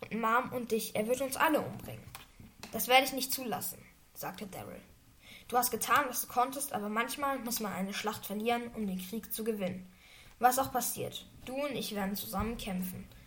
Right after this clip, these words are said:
und wir werden es schaffen. Aber wenn du den Greifstab zerstörst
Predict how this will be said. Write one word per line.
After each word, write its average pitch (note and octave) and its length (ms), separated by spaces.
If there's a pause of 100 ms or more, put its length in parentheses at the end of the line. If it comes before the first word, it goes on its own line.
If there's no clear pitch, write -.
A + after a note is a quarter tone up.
und G#3 160
wir G3 120
werden G#3 280
es G#3+ 80
schaffen. - 420 (540)
Aber G#3+ 240
wenn A#3 80
du B3+ 100
den G#3+ 180
Greifstab B3 840
zerstörst A#3 720